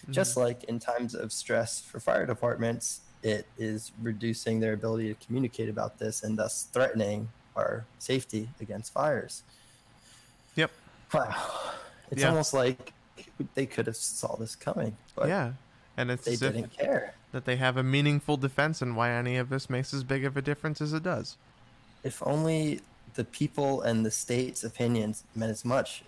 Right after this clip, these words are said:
Speaker 1: as the lobbyists and the big telecommunications companies.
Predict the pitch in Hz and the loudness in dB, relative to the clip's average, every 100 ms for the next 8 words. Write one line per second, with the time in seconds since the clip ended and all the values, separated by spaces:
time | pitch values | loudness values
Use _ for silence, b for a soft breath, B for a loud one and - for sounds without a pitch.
0 | - 107 104 101 104 - - 110 98 104 | -10 -2 0 0 -4 -8 -4 0 0 0
1 | 107 110 - - 104 104 107 104 101 - | -2 -4 -6 -6 -2 -2 -2 -4 -6 -8
2 | - - - - - 107 - 113 113 165 | -18 -20 -20 -14 -6 -4 -2 -2 0 0
3 | 190 - - 110 - 90 110 - | 0 -2 -2 -2 -2 -6 -6 -8